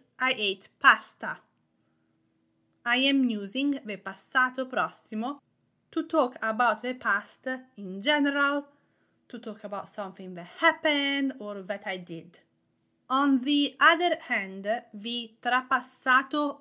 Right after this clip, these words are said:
prossimo is also used to talk about the past,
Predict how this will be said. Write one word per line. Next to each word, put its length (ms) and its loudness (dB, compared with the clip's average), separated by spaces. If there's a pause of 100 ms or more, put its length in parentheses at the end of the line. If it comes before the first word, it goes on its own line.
(100)
prossimo 1000 -4 (240)
is 240 -10
also 340 -2
used 420 -6
to 80 -4
talk 280 -8
about 640 -4
the 120 -12
past, 600 -2